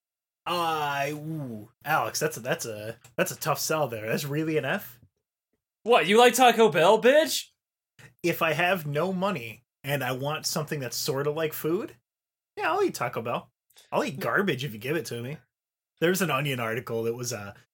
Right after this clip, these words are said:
Speaker 1: Pizza Hut unveils new pizza that's literally garbage on a, like, a pan.
Speaker 2: <laughs>
Speaker 1: It was one of the video ones, so it's like, uh, it was, like, Tom Pizza Hut,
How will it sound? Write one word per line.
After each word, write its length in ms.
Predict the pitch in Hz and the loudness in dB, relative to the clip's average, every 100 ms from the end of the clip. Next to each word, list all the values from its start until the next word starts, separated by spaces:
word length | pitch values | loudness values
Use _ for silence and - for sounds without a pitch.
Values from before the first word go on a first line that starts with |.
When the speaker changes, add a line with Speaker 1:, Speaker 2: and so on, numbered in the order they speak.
| _ | _
Speaker 1:
Pizza 300 | - 170 165 | -4 -2 0
Hut 200 | 143 151 143 | 0 -2 -2
unveils 540 | 147 131 139 135 - | -4 -2 -2 -2 -4
new 140 | 143 127 | -4 -6
pizza 360 | - 135 - | -8 -8 -8
that's 240 | 123 117 131 | -8 -8 -6
literally 460 | 139 127 127 123 | -6 -6 -6 -8
garbage 540 | 139 147 117 120 117 120 | -4 -2 -2 -4 -6 -6
on 120 | 107 | -8
a, 80 | 113 _ - | -10 _ -6
like, 220 | 117 107 | -6 -4
a 140 | 107 101 | -8 -10
pan. 540 | - 113 110 117 139 - _ - | -10 -8 -6 -6 -8 -12 _ -10
Speaker 2:
<laughs> 20 | 180 147 180 156 | -8 -6 -8 -2
Speaker 1:
It 80 | 147 | -2
was 120 | 139 | 0
one 80 | 165 | -2
of 60 | |
the 60 | 147 | -2
video 340 | - 143 143 | -2 -2 -2
ones, 360 | 123 113 104 107 | -2 -4 -6 -6
so 180 | - 113 | -2 -2
it's 180 | 113 - | -4 -6
like, 340 | 117 107 110 | -6 -8 -10
uh, 220 | 110 107 110 _ _ _ _ _ | -12 -12 -16 _ _ _ _ _
it 180 | 139 127 | -6 -4
was, 100 | 123 | -4
like, 160 | 117 - | -6 -6
Tom 440 | - 143 143 139 - | -4 -2 0 -4 -8
Pizza 420 | - 117 - 131 | -12 -10 -6 -4
Hut, 260 | 135 139 | -4 -6